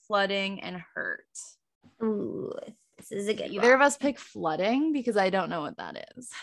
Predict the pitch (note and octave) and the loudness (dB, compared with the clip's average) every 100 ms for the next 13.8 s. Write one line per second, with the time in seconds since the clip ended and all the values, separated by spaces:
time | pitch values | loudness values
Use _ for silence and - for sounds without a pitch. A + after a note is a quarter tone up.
0 | - _ _ _ A3 B3 F#4 F4 - A3+ | -18 _ _ _ 8 12 12 10 6 6
1 | A#3+ C4+ - - C4+ G#3 G#3 - C#4+ C#4+ | 8 8 6 2 4 8 6 6 4 6
2 | D4+ E4+ - A#3 F#3+ G#3+ A3 G#3+ A3 A3 | 6 6 4 2 0 0 2 4 4 6
3 | G#3 C#4 - - - C#4+ C4 C#4 D4 F4 | 8 10 8 2 -4 2 4 6 8 8
4 | D4 E4 C4+ D4 C#4+ D4+ A3 G3 F#3+ F#3 | 8 8 10 10 10 6 0 0 2 2
5 | F3+ F3 - F#3+ G3+ G#3+ A3+ A3 A3 A#3 | 2 -2 -2 0 0 -2 -4 2 4 4
6 | C#4 C4 A3+ A3+ A3+ A#3 G#3+ G#3+ G3 F3+ | 2 0 -4 -4 0 0 0 -4 -6 -6
7 | F#3+ F#3+ D#3+ A#2+ - - A#3 A#3 A#3+ G#3 | -8 -4 -4 -4 -8 -4 -2 0 0 0
8 | D3+ D3 - - C4+ A#3 B3+ C4 D4+ D#4+ | 0 0 -4 4 4 6 6 6 6 6
9 | A#3 F#3+ G3 B3+ D4+ D4+ C4+ A#3+ - B3+ | 6 4 4 4 4 4 2 -2 -4 -2
10 | C4+ A#3+ G3+ E3 - D#3+ D#3+ E3 - F3+ | 0 0 -2 -4 -4 -6 -6 -8 -8 -6
11 | G3 A#3+ - _ - - - _ - D#4+ | -6 -6 -12 _ -20 -20 -20 _ 4 6
12 | D#4 B3+ F#4 C#5+ C#5 B4+ A4+ - - F4 | 8 8 6 4 6 6 4 2 2 2
13 | C#5 C#4 C#4 - - E4 G4 | -2 -4 -6 -8 -2 0 2